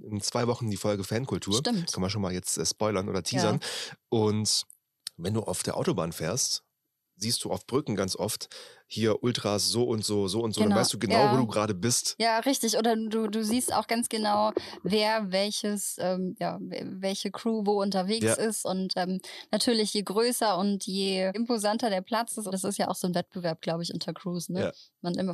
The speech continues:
Speaker 2: man versucht immer einen größeren Tag irgendwo noch, immer noch einen draufsetzen. Da bin ich auch gespannt, was der Ulrich Blanchet erzählt.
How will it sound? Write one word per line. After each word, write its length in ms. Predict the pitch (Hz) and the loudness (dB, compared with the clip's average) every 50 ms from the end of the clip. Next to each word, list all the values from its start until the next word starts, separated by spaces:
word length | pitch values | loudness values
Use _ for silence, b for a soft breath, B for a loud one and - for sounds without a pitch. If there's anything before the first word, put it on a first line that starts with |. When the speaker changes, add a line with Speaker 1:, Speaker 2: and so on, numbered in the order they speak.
| - | -2
Speaker 2:
man 140 | - 180 175 - | -2 -2 -2 0
versucht 280 | - 185 190 185 - | -2 -2 -2 -2 -4
immer 140 | - 175 180 | -4 -2 0
einen 160 | 180 180 180 | 0 0 -2
größeren 460 | 170 - 185 180 175 - 170 175 180 | -2 -2 -2 -2 0 -2 -2 -2 -2
Tag 320 | 170 - - 175 185 - - | -2 -2 -2 -4 -4 -4 -6
irgendwo 380 | - 175 175 175 170 170 175 175 | -4 -2 -2 0 -2 -2 -2 0
noch, 320 | 175 170 165 - - - _ b b b b b b b b b _ | 0 0 -2 -2 -6 -16 _ b b b b b b b b b _
immer 180 | - 226 233 226 | -2 0 2 2
noch 80 | 208 208 | 2 2
einen 200 | 165 165 175 - | 2 0 0 -2
draufsetzen. 540 | - 175 165 165 170 185 185 - - 160 160 | -2 -2 -2 -2 -4 -6 -6 -6 -10 -8 -6
Da 100 | 185 180 | -4 -4
bin 180 | 175 196 196 | -4 -4 -4
ich 140 | 196 - - | -4 -4 -4
auch 80 | 196 - | -4 -2
gespannt, 400 | - 190 - - 190 196 196 196 | -2 -4 -2 0 0 0 2 2
was 180 | 190 190 - | 2 0 0
der 260 | - 185 175 175 - - | 0 0 0 0 0 0
Ulrich 300 | - 190 185 190 185 - | -2 -2 -2 -2 -4 -4
Blanchet 320 | - 185 185 - - 196 | -4 -2 -2 0 -2 -2
erzählt. 540 | - 180 170 - - 180 170 175 180 - - | -2 -4 -4 -2 0 0 0 0 0 0 -2